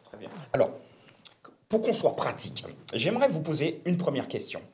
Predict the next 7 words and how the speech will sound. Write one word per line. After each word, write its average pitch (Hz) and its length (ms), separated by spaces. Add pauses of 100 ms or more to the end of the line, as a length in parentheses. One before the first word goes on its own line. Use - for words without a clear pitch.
(320)
Visiblement, 226 640
ici, 208 680 (280)
euh, 120 280
euh, 139 140
donc, - 240 (260)
ce 156 220
message, « 180 680